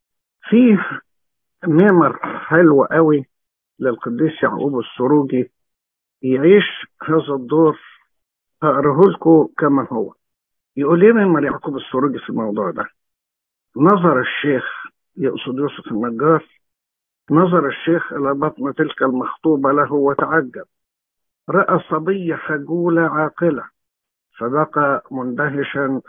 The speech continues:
في قلبه وعقله. شكلها متضع وبطنها مملوء، فتحير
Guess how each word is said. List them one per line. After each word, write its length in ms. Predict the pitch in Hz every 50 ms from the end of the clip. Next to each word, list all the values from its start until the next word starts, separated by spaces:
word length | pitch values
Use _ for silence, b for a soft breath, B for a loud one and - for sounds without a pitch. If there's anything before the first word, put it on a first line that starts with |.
| - -
في 120 | 131 127
قلبه 520 | 123 _ - 143 143 131 127 127 131 120 -
وعقله. 500 | 123 120 117 123 120 - - - - - - _ _ _ _ _ _ _ _ _ _ _ _ _ _ _ _
شكلها 420 | - - 135 123 - 120 143 143
متضع 540 | 147 160 160 151 - 175 175 175 143 120 - - _ _ _ _ _ _ _ _ _
وبطنها 480 | 143 131 131 127 - - 131 131 117 120
مملوء، 440 | 107 113 110 98 101 107 98 - - _ _ _ _ _ _ _ _ _ _ _ _ _ _ -
فتحير 920 | 139 151 - 147 127 - - 123 104 90 - - - - _ _ _ _